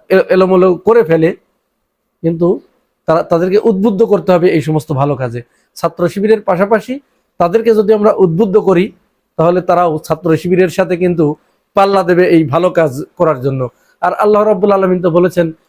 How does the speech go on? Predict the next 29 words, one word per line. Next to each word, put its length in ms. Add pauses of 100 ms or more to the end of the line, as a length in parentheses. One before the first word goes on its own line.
(160)
যে, 120
"তোমরা 280
পরস্পর 520
ভালো 280
কাজের 300
প্রতিযোগিতা 520
করো।" 180 (360)
এটি 160
শুরু 240
হয়ে 200
গেছে। 260 (440)
আমরা 260 (800)
এর 160 (360)
শুভ 320
আলামত 420
দেখতে 260
পাচ্ছি। 300 (340)
অচিরেই 420
হয়তো 260
ছাত্র 400
দল 200
এবং 220
ছাত্র 360
শিবিরের 340
হাত 220
ধরেই 280 (440)
বাংলাদেশ 600
একটা 200 (100)
ইতিবাচক 520